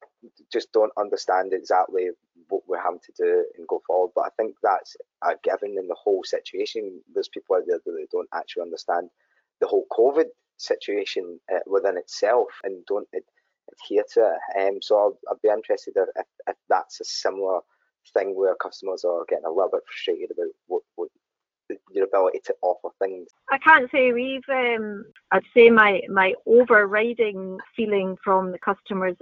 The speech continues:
Speaker 2: is that they, as you say, they're just so, so pleased that, in our case, that their children are actually getting some activity and getting out on the water. They're just bending over backwards with gratefulness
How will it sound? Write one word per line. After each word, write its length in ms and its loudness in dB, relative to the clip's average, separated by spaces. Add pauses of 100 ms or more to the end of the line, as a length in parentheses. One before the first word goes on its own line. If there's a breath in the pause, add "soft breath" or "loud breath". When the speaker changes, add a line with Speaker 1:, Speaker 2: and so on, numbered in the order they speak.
Speaker 2:
is 140 -2 (100)
that 160 -6 (140)
they, 160 -2 (680 loud breath)
as 120 -4
you 140 -6
say, 100 2
they're 180 0
just 200 -2 (300)
so, 580 8 (100)
so 240 2
pleased 400 -4 (140)
that, 240 -2 (480)
in 320 -8
our 160 2
case, 340 2
that 120 -6 (100)
their 180 -4
children 720 2
are 240 0
actually 380 -4
getting 640 -2
some 160 -4
activity 720 -4
and 160 -6 (500 loud breath)
getting 400 0
out 200 4 (100)
on 140 -2
the 60 -2
water. 560 2
They're 160 4
just 320 -2
bending 500 4
over 280 4
backwards 760 4
with 160 -6
gratefulness 800 2